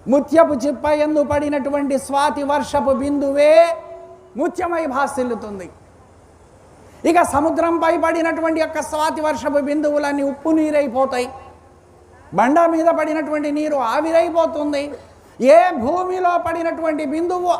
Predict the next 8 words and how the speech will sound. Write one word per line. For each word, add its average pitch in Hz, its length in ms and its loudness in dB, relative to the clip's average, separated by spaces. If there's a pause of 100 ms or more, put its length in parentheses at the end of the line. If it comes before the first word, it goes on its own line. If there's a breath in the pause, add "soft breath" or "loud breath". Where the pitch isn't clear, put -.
(140)
ఆ 302 40 2 (200)
భూగుణాన్ని 349 720 0
సంతరించుకుంటుంది. 254 960 -4 (1080)
కానీ 277 360 2
ముత్యపు 302 540 2 (100)
చిప్పలో 269 500 0 (120)
పడిన 233 380 -6
బిందువు 285 460 -4